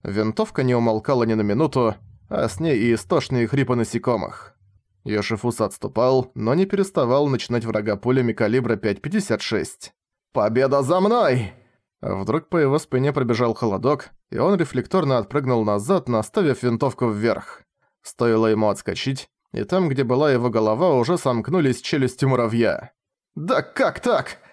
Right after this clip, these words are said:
Йошифуса поднял глаза и застыл на месте. Теперь он знал, это конец. Со всех сторон его окружили сотни других тварей.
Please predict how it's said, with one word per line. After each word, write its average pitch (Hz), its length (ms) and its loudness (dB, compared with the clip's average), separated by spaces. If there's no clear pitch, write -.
Йошифуса 104 680 -4
поднял 131 420 0
глаза 117 400 2
и 110 40 0
застыл 107 360 -2
на 98 100 -2
месте. 123 580 -2
Теперь 214 260 -2
он 127 120 2
знал, 123 480 0
это 151 240 0
конец. 110 600 -2
Со 107 240 -4
всех 110 260 -4
сторон 107 380 -2
его 123 260 2
окружили 117 500 0
сотни 113 420 -2
других 135 360 -2
тварей. 117 560 0